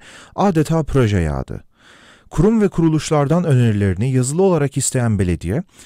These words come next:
İzmirlilerden ise sosyal medya aracılığıyla katkı talebinde bulundu.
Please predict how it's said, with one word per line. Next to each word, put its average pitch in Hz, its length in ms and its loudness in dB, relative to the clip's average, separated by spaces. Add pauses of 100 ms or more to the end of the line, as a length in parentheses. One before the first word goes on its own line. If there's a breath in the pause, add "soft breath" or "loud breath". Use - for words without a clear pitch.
(200 loud breath)
İzmirlilerden 156 800 0
ise 127 320 -4
sosyal 196 440 0
medya 135 340 0
aracılığıyla 120 600 0
katkı - 360 -4
talebinde 90 500 -2
bulundu. 67 420 -10